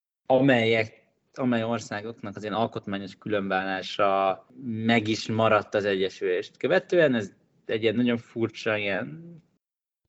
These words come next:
alkotmányos konstrukció, tehát nem egy hagyományos föderális állam jött létre, úgy, ahogy mondjuk a Németország az, vagy a,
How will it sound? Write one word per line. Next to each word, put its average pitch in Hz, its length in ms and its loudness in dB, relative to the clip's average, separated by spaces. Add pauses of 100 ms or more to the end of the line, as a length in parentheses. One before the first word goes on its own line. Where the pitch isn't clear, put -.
(280)
alkotmányos 104 480 -2
konstrukció, 131 220 -4
tehát - 120 -4
nem 123 140 6
egy 117 100 4
hagyományos 104 500 -2
föderális 98 540 2
állam 95 220 -2
jött 95 180 -12
létre, 98 280 -4
úgy, 92 120 -8
ahogy 87 100 2
mondjuk 87 220 -12
a - 20 -10
Németország 90 640 -6
az, 80 140 -12
vagy - 140 -18
a, - 120 -12